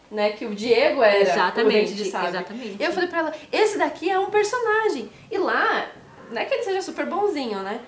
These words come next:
Speaker 1: Mas você tem uma, uma memória que ele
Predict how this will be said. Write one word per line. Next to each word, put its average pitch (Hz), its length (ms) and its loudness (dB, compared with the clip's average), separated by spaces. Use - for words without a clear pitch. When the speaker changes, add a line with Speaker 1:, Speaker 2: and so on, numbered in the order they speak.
Speaker 1:
Mas 240 360 0
você 285 200 -8
tem 330 260 -4
uma, 311 200 0
uma 170 220 -10
memória 190 380 0
que 233 100 -8
ele 226 240 -8